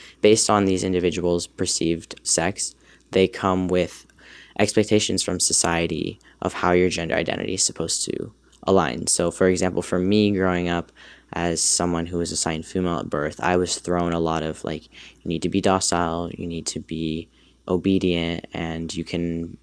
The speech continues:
only play with Barbies, and this is, like, what is expected from you, to like pink and to like flowers. And so when I was, like,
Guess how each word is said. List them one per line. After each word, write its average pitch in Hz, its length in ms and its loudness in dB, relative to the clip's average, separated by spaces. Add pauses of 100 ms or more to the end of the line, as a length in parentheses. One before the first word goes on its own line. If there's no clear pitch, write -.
only 90 240 0
play 90 220 -2
with 92 220 -2
Barbies, 87 680 0
and - 440 -4 (680)
this 87 340 -2
is, 90 200 2
like, 87 180 -2
what 87 240 2
is 82 120 -2
expected - 500 -4
from 90 220 -4
you, - 400 -6
to - 120 -2
like 85 240 -2
pink 82 340 -4
and - 100 -8
to - 100 -4
like 82 160 -2
flowers. 67 580 0 (400)
And 92 200 0
so 82 500 0 (380)
when 85 640 0
I 92 140 4
was, 90 200 2
like, 85 180 -4